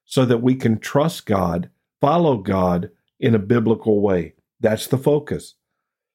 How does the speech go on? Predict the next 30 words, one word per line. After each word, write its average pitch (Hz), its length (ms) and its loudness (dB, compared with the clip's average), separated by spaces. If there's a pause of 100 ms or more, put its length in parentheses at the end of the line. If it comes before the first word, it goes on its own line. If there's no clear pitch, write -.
(100)
We've 117 200 2
already 143 320 2
looked 135 260 0
at 110 120 -2
several 131 400 0
things 110 400 0
in 104 120 0
this 104 160 0
chapter. 123 520 -6 (720)
We've 110 160 2
already 131 300 4
looked 123 320 0
at 110 180 0
the 120 80 0
definition 131 680 2
of 135 120 -2
faith, 90 440 -2 (400)
which 123 260 0
is 110 140 0
in 104 160 2
verse 107 400 0
one. 90 360 -2 (360)
Faith 110 260 0
is 110 140 0
the 110 100 0
substance 113 640 -2
of 107 100 0
things 117 300 0
hoped 104 260 0
for, 87 300 -2